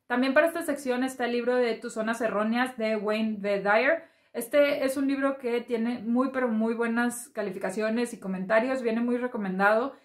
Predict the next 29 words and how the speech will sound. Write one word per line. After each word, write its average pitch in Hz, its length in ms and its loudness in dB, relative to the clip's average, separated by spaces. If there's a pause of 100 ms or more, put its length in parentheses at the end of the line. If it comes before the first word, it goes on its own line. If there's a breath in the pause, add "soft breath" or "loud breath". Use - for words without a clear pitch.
(180 loud breath)
y 233 500 -2
creo 233 180 0
que 277 80 -4
es 262 80 -4
un 262 80 0
libro 254 240 0
también 208 400 -2
para 165 200 0
conocernos 190 480 -4
un 208 120 -4
poco 208 180 -6
más 214 200 -2
a 220 40 0
nosotros 196 440 -4
mismos 208 500 -4
y 190 140 -8
para 180 480 -2
tratarnos 190 500 -4
mejor. 196 400 -2 (260 loud breath)
Entonces 214 540 -4
también 202 260 -2
me 208 80 -4
parece 208 300 -2
una 214 160 -4
opción 202 320 -4
que 202 100 -6
podría 185 440 0
gustarles. 196 580 -4 (500 soft breath)
También 254 500 2